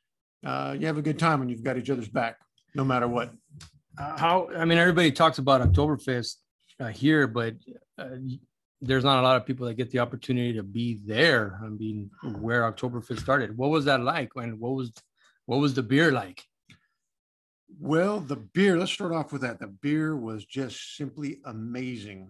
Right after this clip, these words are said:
Speaker 2: Mm.
Speaker 1: You, the, this liter, the big, solid, thick liter glasses, uh, and they're full, and they come to you full, and you drink, you, you lose count. Yeah, I mean, you lose count real quick.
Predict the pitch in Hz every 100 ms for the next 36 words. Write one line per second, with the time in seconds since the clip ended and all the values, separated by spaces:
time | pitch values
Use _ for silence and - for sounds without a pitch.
0 | 98 117 98 95 _ 123 131 127 127 123
1 | 120 139 _ _ _ _ 131 127 113 107
2 | _ _ _ _ - 104 151 196 175 160
3 | 143 120 107 147 135 - 135 131 117 90
4 | 135 123 127 131 123 110 117 117 107 135
5 | 117 - _ _ _ _ _ _ _ _
6 | 120 110 101 95 87 _ _ _ 156 139
7 | 135 - 127 95 92 _ 175 131 123 117
8 | 139 127 123 127 123 143 127 117 113 107
9 | 123 139 139 - _ _ _ _ _ _
10 | _ 127 120 110 98 _ _ 165 - _
11 | - 185 - 147 104 - _ _ _ _
12 | 151 135 120 131 143 139 156 139 143 139
13 | 143 139